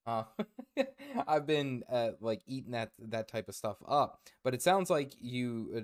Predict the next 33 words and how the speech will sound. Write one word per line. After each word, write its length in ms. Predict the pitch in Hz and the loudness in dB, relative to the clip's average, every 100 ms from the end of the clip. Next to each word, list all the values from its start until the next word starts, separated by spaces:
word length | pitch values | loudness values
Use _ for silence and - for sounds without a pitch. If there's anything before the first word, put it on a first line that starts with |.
| - | -4
took 160 | 147 | -6
a 20 | 117 | -2
step 220 | 135 117 | -2 0
away 540 | 113 113 110 107 101 | 0 2 4 4 0
to 320 | 107 101 101 95 _ - 104 | -2 -4 -4 -8 _ -16 -10
just 240 | 113 - | -10 -4
focus 300 | 143 143 143 | -2 -2 -4
on 100 | 127 | -6
something 300 | 110 117 101 | -6 -8 -6
else. 240 | 104 101 - _ _ | -6 -6 -12 _ _
You 160 | 117 120 | -4 -2
were 140 | 120 | 0
able 280 | 131 135 131 | 0 0 -2
to, 560 | 131 123 117 110 107 - 107 | 0 0 0 -2 -6 -10 -4
uh, 220 | 104 101 | -4 -4
spend 320 | 101 - 143 | -8 -2 2
all 120 | 139 120 | 4 2
that 160 | 104 | 2
time, 420 | 139 143 117 107 - _ _ _ _ | 2 2 0 -4 -10 _ _ _ _
you 120 | 113 | -6
know, 200 | 110 101 - _ - | -2 -4 -6 _ -4
playing 240 | 120 107 | -2 -2
Guild 160 | 113 107 | -4 -4
Wars 220 | 101 - | -6 -6
two 320 | 147 143 135 | -4 -2 -2
and 180 | 113 107 | -2 -4
then 180 | 104 101 | -6 -4
finally 360 | 127 117 113 | -4 -4 -4
understanding, 520 | 107 101 - 104 104 | -6 -8 -8 -6 -6
"Okay, 340 | 156 185 147 139 | -8 -8 -4 0
well, 340 | 139 143 135 | 0 0 -4
you 140 | - 123 | -10 -4
know, 240 | 127 113 | -4 -6